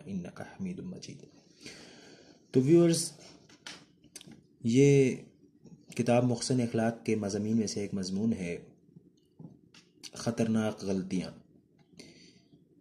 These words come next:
कि जिनसे बचकर शायद आप एक अच्छी ज़िंदगी गुजार सकें। तो उनमें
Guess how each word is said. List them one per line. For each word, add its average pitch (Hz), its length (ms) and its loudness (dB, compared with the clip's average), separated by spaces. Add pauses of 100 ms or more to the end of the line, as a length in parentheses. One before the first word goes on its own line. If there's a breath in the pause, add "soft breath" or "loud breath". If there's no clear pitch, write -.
(100)
कि 127 160 6 (1400)
जिनसे 143 360 4
बचकर 131 420 2
शायद 110 300 0
आप 104 240 -2 (240)
एक 98 340 -6
अच्छी - 260 -2
ज़िंदगी 95 380 -2 (440)
गुजार 95 340 -4
सकें। - 300 -8 (1800 loud breath)
तो 123 100 0 (460)
उनमें 147 540 2